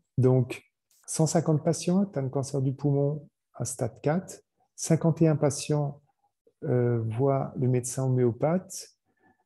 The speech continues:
quarante-sept patients voient également le médecin homéopathe, donc ça fait, euh, on a quatre-vingt-dix-huit patients là qui voient un médecin homéopathe, et c'est seulement après la consultation homéopathique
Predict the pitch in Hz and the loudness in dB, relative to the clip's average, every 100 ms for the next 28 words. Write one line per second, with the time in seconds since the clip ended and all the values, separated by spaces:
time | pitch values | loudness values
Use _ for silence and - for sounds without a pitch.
0 | _ _ _ _ - - 165 147 143 147 | _ _ _ _ -14 -2 2 4 4 0
1 | 143 139 - 143 120 127 - 160 160 156 | 0 -2 0 0 0 0 4 6 6 4
2 | 156 147 139 - 131 127 120 139 175 - | 2 2 0 -4 -4 -2 -2 -2 -2 -4
3 | - - 120 113 - - - - 123 - | -18 -6 -4 -4 -6 -4 0 2 0 -2
4 | - - - 127 117 120 - 135 123 123 | -6 -8 -6 -2 -2 -4 -2 -2 0 0
5 | 120 113 120 117 131 131 - - 131 117 | 0 0 0 0 -2 -2 -6 -4 -4 -4
6 | - 117 127 123 123 - 127 117 110 - | -2 0 0 0 -4 -4 -2 -2 -2 -2
7 | 147 - - _ - 123 - 131 - - | -4 -6 -20 _ -8 -6 0 -2 -2 -8
8 | - 208 190 170 147 - - 190 - - | 0 4 8 8 4 -4 2 2 2 -2
9 | 185 139 - 143 139 135 139 - 143 131 | 2 2 0 -2 -2 0 -2 0 0 2
10 | 123 127 - 175 - | 2 0 -2 -4 -4